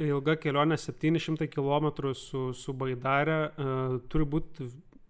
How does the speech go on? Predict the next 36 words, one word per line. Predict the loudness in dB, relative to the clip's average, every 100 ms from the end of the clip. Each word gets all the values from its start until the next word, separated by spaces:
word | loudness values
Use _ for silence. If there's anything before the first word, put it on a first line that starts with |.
| -8
nemažas | -4 0 2 4 4 2 -6
pasiruošimas | -6 -4 -2 -2 -2
iš | -4 -6
tikrųjų | -2 0 0
ir, | 0
ir, | -2 -2 -2
ir | -2
fizinis, | -2 0 2 2 2 -2
ir, | -4 -2 -4
ir | -6 -8
turbūt | -4 -4 -4
psichologinis, | -8 -6 -2 0 0 -2 -4
ir, | -6 -8
e, | -10 -18 -20 -20 -20 -6 -2 -2
man, | 0 0
man | 2 4 4
labai | 6 6
vat | 4 0
įdomu, | -6 0 4 4 2
kaip, | 0 2 2 2 0
kaip | -4 -4
su | -4
maistu, | 0 2 2 0 -4 -2 -4
su, | -6 -6 -6
su, | -6 -6 -4 -4 -6
su | -6 0
vandeniu, | 2 4 2 0 -2 -4 -8 -16 -20 -18 -12
e, | -6 -6 -6 -10 -18 -14
buvo | -4 0 0
visi | -2 -6
šitie | -4 -4
dalykai, | -2 -2 -2
e, | -4 -4 -8 -10 -12 -14
o, | -10
o, | -8 -6 -6 -6 -4
organizuojami. | -6 -4 -4 -2 -2 0 -2 -6